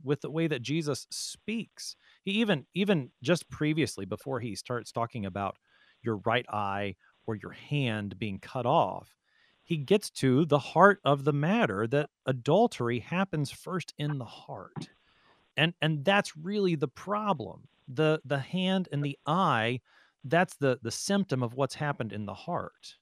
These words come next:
And elsewhere in the Scriptures, we know what the solution to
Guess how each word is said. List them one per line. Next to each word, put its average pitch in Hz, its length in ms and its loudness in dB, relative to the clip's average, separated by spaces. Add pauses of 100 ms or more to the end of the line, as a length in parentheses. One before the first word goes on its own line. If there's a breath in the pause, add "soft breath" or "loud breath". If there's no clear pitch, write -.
(120)
And 147 120 -6
elsewhere 151 460 2
in 107 80 -4
the 101 100 -8
Scriptures, - 460 -10
we 156 100 -6
know 160 540 -2
what 131 120 -2
the 127 80 -6
solution 117 640 -2
to 123 340 -2